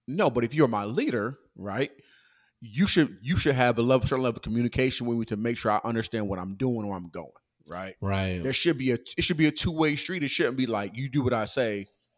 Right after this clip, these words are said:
Speaker 1: and that's the end of the conversation. It should be, hey, as a good leader, any good leader w-, has the ability to communicate, uh,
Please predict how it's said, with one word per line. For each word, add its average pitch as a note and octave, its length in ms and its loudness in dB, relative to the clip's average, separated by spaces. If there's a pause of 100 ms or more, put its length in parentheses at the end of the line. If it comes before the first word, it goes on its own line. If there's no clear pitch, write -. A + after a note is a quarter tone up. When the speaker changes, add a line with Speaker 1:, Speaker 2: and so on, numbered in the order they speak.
(180)
Speaker 1:
and B2 120 -4
that's A#2+ 160 -2
the B2+ 80 -4
end A#2 120 -4
of G2+ 60 -8
the - 60 -10
conversation. A2+ 540 0
It A2 60 -4
should A#2+ 240 -2
be, G2+ 260 -4 (460)
hey, B2 380 -2 (320)
as B2 160 0
a A2+ 60 0
good C#3 260 10
leader, A#2+ 260 4
any F3+ 160 4
good D3+ 180 4
leader C#3+ 180 4
w-, A#2 280 2
has A#2+ 200 0
the A2+ 80 2
ability C3 420 4
to - 120 -6
communicate, A2+ 760 2 (960)
uh, F#2 400 -8